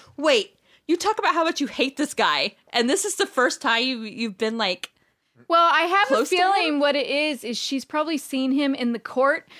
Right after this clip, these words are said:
Speaker 2: Oh, so also there's a whole thing where they always refer to their apartment complex as the court. They talk about the court all the time.
Speaker 1: Mm-hmm.
Speaker 2: And you know when you're thirteen, if there's any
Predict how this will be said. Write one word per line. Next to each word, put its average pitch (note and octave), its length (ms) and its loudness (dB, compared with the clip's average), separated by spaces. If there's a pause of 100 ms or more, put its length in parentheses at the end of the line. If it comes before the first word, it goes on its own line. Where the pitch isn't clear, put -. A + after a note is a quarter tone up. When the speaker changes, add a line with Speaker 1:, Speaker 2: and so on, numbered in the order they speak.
(160)
Speaker 2:
Oh, D4+ 140 4
so D4+ 180 0
also D4+ 280 4
there's C#4 200 0
a C4 80 2
whole C4 220 2
thing C4 240 -2
where A#3+ 140 0
they A3 320 -4 (260)
always B3+ 380 2
refer A#3+ 460 0
to A#3+ 140 -6
their A3+ 180 0
apartment A3 440 -8
complex F#3+ 480 -18
as F#3+ 160 -18
the - 80 -12
court. - 480 -6
They - 80 -18
talk G#3+ 300 -10
about G3+ 260 -10
the G#3 140 -12
court A#3+ 500 -2
all G3+ 140 -8
the G#3 100 -14
time. G#3+ 400 -14
Speaker 1:
Mm-hmm. G3+ 220 -10 (420)
Speaker 2:
And D4+ 180 2
you D#4+ 60 2
know D#4 220 2
when E4 140 -2
you're C#4 140 -2
thirteen, B3+ 880 -4
if B3 140 -8
there's C#4 300 -2
any D#4+ 480 -2